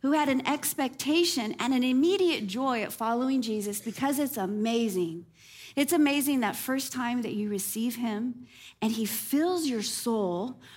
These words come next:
with something that wasn't there anymore. And the emptiness that you walked around with suddenly is filled. And you can't even find a name for it, but you know that you're not lost anymore,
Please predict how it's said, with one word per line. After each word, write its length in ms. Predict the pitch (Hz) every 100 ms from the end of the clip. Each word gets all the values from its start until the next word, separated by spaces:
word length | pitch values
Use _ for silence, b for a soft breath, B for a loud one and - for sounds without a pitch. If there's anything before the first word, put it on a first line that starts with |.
| B
with 140 | 240 254
something 400 | 302 302 349 294
that 140 | 262
wasn't 400 | 220 233 240 220
there 200 | 226 226
anymore. 360 | 220 208 196 196
And 120 | 190
the 120 | 202 -
emptiness 760 | 330 381 - 277 247 185 -
that 140 | 233 220
you 140 | 226
walked 360 | 226 254 269 269
around 340 | 240 247 254
with 140 | 220
suddenly 460 | 220 285 320 311 247
is 180 | 233 -
filled. 560 | - 311 247 175 202 - B B
And 100 | 277
you 80 | 302
can't 220 | 320 370
even 200 | 370 311
find 280 | 277 262 240
a 60 | 247
name 300 | 262 320 320
for 220 | 277 233
it, 60 |
but 100 | 220
you 160 | 226 247
know 400 | 247 294 277 220
that 120 | 220
you're 100 | 214
not 220 | 220 175
lost 400 | 220 202 220 -
anymore, 460 | 196 180 180 -